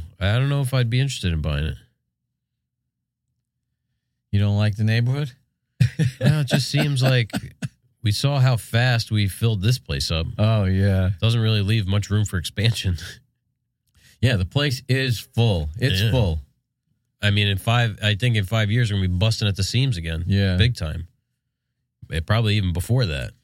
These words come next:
Speaker 2: Yeah, if, if we're fortunate enough to get, like, a, a cut center, like, where are we gonna put it?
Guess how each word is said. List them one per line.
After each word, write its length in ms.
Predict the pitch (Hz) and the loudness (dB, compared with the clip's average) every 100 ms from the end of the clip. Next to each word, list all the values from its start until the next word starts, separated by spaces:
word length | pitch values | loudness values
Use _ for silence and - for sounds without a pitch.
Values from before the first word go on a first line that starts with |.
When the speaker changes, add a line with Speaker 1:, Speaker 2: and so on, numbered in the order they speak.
| _ _ - | _ _ 0
Speaker 2:
Yeah, 320 | 107 98 101 | 2 4 2
if, 180 | 92 - - | 0 -4 -2
if 160 | 101 | 0
we're 260 | 120 151 151 | 2 0 -2
fortunate 560 | 123 131 131 127 127 120 | -2 -2 -2 0 2 2
enough 240 | 117 113 | 2 2
to 100 | 104 | 0
get, 180 | 110 107 | 0 2
like, 180 | 107 95 | 0 0
a, 100 | 87 - - | -4 -4 -2
a 380 | 95 87 82 85 - | 0 2 0 -4 -2
cut 280 | 123 - | -2 -2
center, 400 | - 143 147 151 127 - _ _ _ _ _ _ _ _ _ _ | -4 -2 0 -2 -4 -8 _ _ _ _ _ _ _ _ _ _
like, 160 | 92 95 | -2 0
where 200 | - 120 | 0 0
are 20 | |
we 120 | 143 139 | 0 0
gonna 160 | 156 | -2
put 200 | 127 196 | 0 -2
it? 140 | 247 | -4